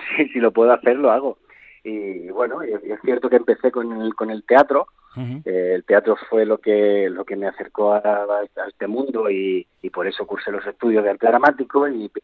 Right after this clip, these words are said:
Speaker 1: pero luego apareció la tele, se cruzó un poco la tele y ahora, pues no sé, también ha cogido mucha fuerza el cine, pues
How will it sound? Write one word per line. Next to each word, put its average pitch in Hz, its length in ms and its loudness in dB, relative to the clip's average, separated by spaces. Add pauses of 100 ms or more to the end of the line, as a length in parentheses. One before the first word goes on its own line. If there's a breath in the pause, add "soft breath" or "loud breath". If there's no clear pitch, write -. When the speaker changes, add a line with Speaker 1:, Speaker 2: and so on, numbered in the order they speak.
(280 soft breath)
Speaker 1:
pero 110 220 4
luego 110 220 4
apareció 135 400 0
la 131 140 -2
tele, 175 520 -4
se 151 100 -4
cruzó 127 280 -8
un 127 100 -4
poco 123 220 2
la 123 100 6
tele 175 500 2 (360 loud breath)
y 104 340 -8
ahora, 104 360 -4
pues 127 200 -10
no - 60 -18 (100)
sé, 139 100 -2
también 120 540 0
ha 113 100 -2
cogido 123 300 -8
mucha - 180 0
fuerza 120 280 2
el 117 160 0
cine, 185 260 4
pues 117 200 2